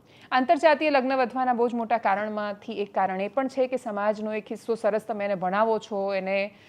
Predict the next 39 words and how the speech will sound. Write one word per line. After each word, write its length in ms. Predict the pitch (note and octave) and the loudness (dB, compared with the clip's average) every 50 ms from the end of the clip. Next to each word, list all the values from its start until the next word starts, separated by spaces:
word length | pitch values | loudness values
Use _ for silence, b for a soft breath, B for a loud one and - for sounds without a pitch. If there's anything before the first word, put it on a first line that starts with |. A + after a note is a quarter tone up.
| B B B | B B B
આખી 220 | G3+ - - C#4+ | -8 -6 -4 -2
દુનિયાની 500 | A#3 G#3 B3 A#3 A3+ B3+ C#4 C#4+ D4 D4 | -2 0 0 0 2 2 2 2 0 -2
સામે 240 | C#4 - B3 A#3+ B3 | -2 -2 -2 -2 -2
ઊભી 200 | A#3+ G#3+ F#3 A#3 | -4 -4 -2 0
રહી 140 | A3+ A3+ A#3 | 0 0 -2
શકે 280 | G#3+ - A3+ A3 A#3 | -2 -6 -6 -6 -6
એવી 140 | A3+ A3 A#3+ | -6 -6 -6
છોકરીને 500 | A3 - A#3 G#3 - A#3+ A3 A3+ A3 A3+ | -6 -4 -4 -4 -4 -4 -6 -4 -6 -6
કરો 240 | A3 A3+ G#3 A3 A3+ | -4 -4 -2 -2 -2
છો 120 | A3 - | -2 -4
અને 100 | A3+ G#3+ | -6 -6
પછી 260 | G#3 G#3+ G3+ - - A#3+ | -4 -6 -6 -6 -4 -2
એવો 100 | A#3 A#3+ | 0 2
આગ્રહ 340 | A3 F#3+ F3 E3+ A3 A#3+ | 2 2 2 2 0 0
રાખો 440 | A3 A3+ A3 A#3 - - C4 F#3+ - - b b b b b b b b - | 2 2 0 0 2 2 0 0 0 -4 b b b b b b b b -2
કે 60 | C4+ | 0
ભલે 240 | G#3+ B3+ C4+ C#4+ D4+ | 4 6 8 8 8
એ 40 | C#4+ | 8
ભણેલો 420 | G3+ A#3 A#3 A#3 A#3+ A#3+ A#3+ A#3+ | 8 6 4 6 6 6 6 4
નથી 320 | A3+ A3+ G#3+ - - C4 | 4 2 0 0 -2 -4
ને 120 | A#3 A3 G#3 | -4 -2 -2
કશું 360 | - A#3 G#3+ - - B3+ G3+ | -2 -2 -2 -2 -4 -4 -2
જ 40 | F#3+ | -2
નથી 200 | G#3+ G3+ A3 A#3 | -4 -2 -2 -2
કરતો 320 | G3 A#3 G#3 G#3+ A3+ A3 | 0 0 0 0 0 -2
ને 100 | G#3+ A3 | -2 -2
તોય 260 | - - G3+ G#3 A3+ | 2 4 6 6 6
તારે 220 | A#3 A#3+ A3 G#3 G#3 | 6 6 4 4 4
એની 140 | G#3 G#3+ G#3+ | 0 -2 -4
સાથે 260 | - A3+ G3+ F#3 G#3+ | -6 -6 -4 -4 -2
લગ્ન 280 | G3+ F#3+ F3 F#3 G3 | -4 -4 -4 -4 -6
કરવાના, 460 | F#3 F#3+ F3 E3 D#3+ E3 E3 F3 A3+ D#4+ B B B B B B B B | -4 -4 -6 -4 -4 -6 -6 -6 -8 -12 B B B B B B B B
તો 80 | G4 | -10
એ 40 | G4+ | -6
વ્યવસ્થાઓ 560 | F#4+ E4+ D#4+ D#4 E4+ E4 - - - E4 F4 | -2 0 0 0 0 -2 -4 -4 0 0 0
બહુ 120 | D#4+ E4+ E4+ | 2 0 -2
ટકી 360 | - - B3+ A#3 - C#4 C4 | -2 -2 -4 -2 -2 -4 -4
નથી 260 | A#3 G3+ F#3+ - G#3 | -4 -4 -6 -6 -10
શકતી. 420 | - - - - - - D3 C3+ | -10 -10 -12 -12 -12 -14 -18 -18